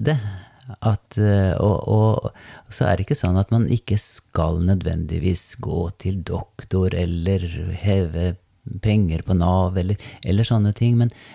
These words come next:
men, men, eh, man må i hvert fall tørre å stille spørsmålet. Er,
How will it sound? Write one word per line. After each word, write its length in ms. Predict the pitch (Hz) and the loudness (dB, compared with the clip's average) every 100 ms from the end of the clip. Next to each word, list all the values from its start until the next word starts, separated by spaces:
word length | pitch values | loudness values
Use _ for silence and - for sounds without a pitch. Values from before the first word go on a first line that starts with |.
| - | -4
men, 200 | 120 131 - | -2 0 0
men, 300 | 127 135 131 | 0 0 0
eh, 160 | - 123 | 0 0
man 180 | 135 | 2
må 160 | 139 147 | 2 4
i 120 | 123 | 2
hvert 80 | 107 | 0
fall 120 | 127 - - - | -4 -6 -14 -2
tørre 300 | 147 101 98 | 0 0 -2
å 60 | |
stille 420 | 110 - 135 98 113 | -4 -2 0 0 -2
spørsmålet. 600 | - 90 - 101 147 151 131 131 | -2 -4 -2 -2 0 -2 -6 -4
Er, 260 | 98 107 | 0 0